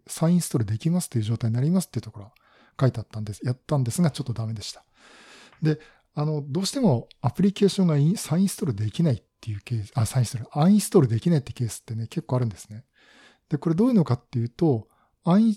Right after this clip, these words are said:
インストール時の情報と、実際インストールする時の、例えばファイルの配置だとか、そういう何らかの、えー、条件が異なってしまうと、アンインストールできないっていう事態は稀に発生します。まあ、最近こういうのはほ-、ほとんどなくなりましたけどね。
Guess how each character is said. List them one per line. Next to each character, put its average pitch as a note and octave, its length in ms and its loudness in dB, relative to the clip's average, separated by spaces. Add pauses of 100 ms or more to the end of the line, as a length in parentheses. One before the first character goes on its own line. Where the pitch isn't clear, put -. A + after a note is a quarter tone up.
イ G3+ 80 6
ン A#3+ 80 4
ス - 100 -8
ト B3 120 -4
ー A#3 40 0
ル A3 60 2
時 C3+ 160 4
の C3+ 200 4
情 B2+ 320 0
報 B2 300 -4
と、 E3+ 360 0 (460)
実 C#3+ 240 -4
際 F3 180 4
イ F#3+ 40 6
ン F#3+ 60 6
ス - 100 -6
ト F#3+ 100 0
ー - 40 2
ル D3 40 -2
す - 200 -4
る A#2+ 80 -2
時 C3+ 300 -2
の、 C3 280 0
例 B2 140 -6
え B2+ 40 0
ば A2 40 0
フ - 100 -16
ァ D3 120 0
イ - 20 2
ル E3+ 100 2
の D3+ 80 2
配 C#3+ 200 -2
置 D3+ 160 -4
だ C3+ 80 0
と A2 120 -14
か、 - 220 -20 (280)
そ - 200 -4
う D#3 40 2
い - 40 4
う - 20 0
何 A3 220 4
ら A3+ 80 -2
か A3+ 100 0
の、 D3+ 200 4 (320)
え C3 40 0
ー、 A#2+ 180 2
条 C#3+ 220 2
件 C3+ 260 0
が A2+ 220 -2 (180)
異 C#3+ 180 2
な A#3 100 2
っ A3+ 40 -4
て C3+ 120 -2
し - 160 -2
ま A#2+ 100 2
う A2+ 80 -2
と、 B2 280 -6
ア D3 60 0
ン E3+ 60 0
イ - 20 0
ン E3+ 40 -2
ス - 80 -10
ト F3 80 -2
ー - 0 -
ル A2+ 60 0
で A2+ 120 -2
き D3+ 100 -4
な C#3 80 0
い - 40 0
っ - 20 -20
て - 140 -14
い G#2 40 -6
う - 20 -12
事 F#2 120 -12
態 G2+ 120 -12
は G2 80 -20 (500)
稀 C#3+ 220 4
に F3+ 100 6
発 C3+ 160 2
生 B2+ 100 2
し - 120 -6
ま A2 60 -4
す。 - 180 -14 (440)
ま C#3 60 0
あ、 - 20 0
最 G3 140 2
近 G3 140 2
こ - 140 2
う F#3+ 40 8
い - 20 8
う - 0 -
の C3+ 60 6
は A2+ 60 -2
ほ-、 - 160 -18
ほ - 140 -16
と A3 100 2
ん - 20 0
ど D#3 80 4
な A#2+ 100 0
く - 100 -10
な A#2+ 80 -2
り A#2+ 80 -2
ま A#2 80 -6
し - 60 -10
た A2+ 80 -16
け G#2+ 80 -20
ど A#2 100 -20
ね。 C#3+ 160 -8